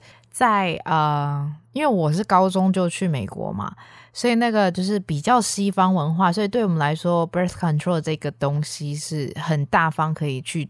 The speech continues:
讨论的。对，然后像你的，他们就会觉得，嗯，好像有点尴尬，“你确定吗？这真的能够吃吗？”就是比较多疑惑，没有那么的开放的去接受这件事。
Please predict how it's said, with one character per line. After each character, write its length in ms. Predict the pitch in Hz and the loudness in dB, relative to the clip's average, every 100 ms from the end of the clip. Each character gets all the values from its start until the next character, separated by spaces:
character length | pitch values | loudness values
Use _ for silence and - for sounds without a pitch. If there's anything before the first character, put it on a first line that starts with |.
| - | -8
讨 220 | - 82 | -6 -6
论 340 | 143 160 - | -4 -4 -4
的。 200 | 90 - - _ _ | -8 -12 -16 _ _
对， 380 | - 156 98 80 143 | -6 -4 -6 -8 0
然 80 | 202 | 2
后 60 | |
像 240 | 240 269 214 | 4 4 4
你 80 | |
的， 100 | 151 | 4
他 100 | 175 | 4
们 80 | 196 | 4
就 140 | 185 202 | 2 0
会 80 | |
觉 100 | 196 | -2
得， 140 | 165 131 | -4 -4
嗯， 380 | 170 175 170 165 | -2 0 0 -2
好 160 | 165 | -4
像 140 | 160 247 | -4 -2
有 100 | 226 | 0
点 180 | 185 160 | -2 -2
尴 160 | 175 | -2
尬 140 | 196 185 | 0 0
，“你 80 | 156 | -2
确 180 | - 190 | -6 -2
定 180 | 196 | 0
吗？ 220 | 185 165 175 - - | 2 0 -4 -10 -20
这 120 | - 311 | -8 -2
真 200 | 349 294 | -2 2
的 60 | |
能 160 | 233 220 | 4 4
够 140 | 262 | 4
吃 200 | 254 - | 2 0
吗？” 220 | 240 214 214 | 2 4 4
就 80 | |
是 160 | 226 214 - | 2 0 0
比 160 | 160 | -4
较 180 | 151 233 | 2 2
多 240 | 208 220 - | 2 2 0
疑 180 | 165 180 | -2 0
惑， 200 | - 196 | 2 4
没 140 | 165 | 4
有 100 | 226 | 2
那 120 | 208 | 2
么 160 | 220 175 | 2 0
的 140 | 147 | -2
开 240 | 151 170 165 | -4 -2 -2
放 180 | 175 156 | -2 -2
的 120 | 147 | -2
去 180 | - 156 | -4 -6
接 300 | - 147 156 | -4 -4 -2
受 200 | 156 127 | -4 -4
这 140 | 135 | -6
件 180 | - 151 | -6 -6
事。 240 | - - | -8 -10